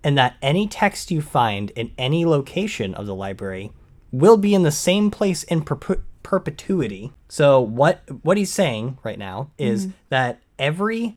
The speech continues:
Speaker 1: single thing you find in this library was already there. You're just searching it like an index.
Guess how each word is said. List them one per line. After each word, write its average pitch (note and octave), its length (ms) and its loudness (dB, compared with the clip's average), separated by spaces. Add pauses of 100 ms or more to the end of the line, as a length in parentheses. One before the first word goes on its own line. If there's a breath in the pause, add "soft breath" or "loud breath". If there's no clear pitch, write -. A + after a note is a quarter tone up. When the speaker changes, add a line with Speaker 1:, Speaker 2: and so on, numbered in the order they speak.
Speaker 1:
single A2 840 -4
thing E3+ 360 0
you C3+ 160 -2
find B2 400 -2
in G#2+ 100 -6
this G#2 180 -10
library A2+ 480 -6 (140)
was C3 220 2 (100)
already A#2 480 0
there. F#2+ 320 -12 (540)
You're A2+ 200 -4
just G#2+ 520 -4 (160)
searching G2+ 460 -4
it - 200 -18
like G#2+ 140 -6
an G#2 100 -6
index. - 600 -12